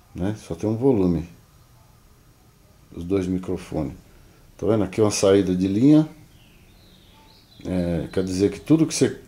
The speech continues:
colocar aqui, o sinal vai sair aqui. Você pode ligar uma outra potência, ou ligar uma mesa. Você pode fazer o que você quiser com a saída de linha.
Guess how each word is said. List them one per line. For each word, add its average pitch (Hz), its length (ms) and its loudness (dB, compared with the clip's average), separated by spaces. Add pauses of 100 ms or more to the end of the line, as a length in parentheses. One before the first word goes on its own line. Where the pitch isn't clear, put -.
colocar 107 400 2
aqui, 139 420 2 (800)
o - 80 -16
sinal 113 720 2
vai 104 140 0
sair 113 280 4
aqui. 101 280 0
Você 95 160 -2
pode 110 240 2
ligar 113 180 2
uma 113 140 4
outra 135 280 4
potência, 139 640 2 (840)
ou 101 160 0
ligar 104 400 4
uma 92 280 2
mesa. 101 720 2 (720)
Você - 120 -14
pode 107 200 -2
fazer 110 200 0
o 110 40 -4
que 107 60 -10
você 120 100 -4
quiser 104 380 2
com 104 100 -2
a 95 40 -4
saída 104 300 4
de 104 120 -2
linha. 90 320 0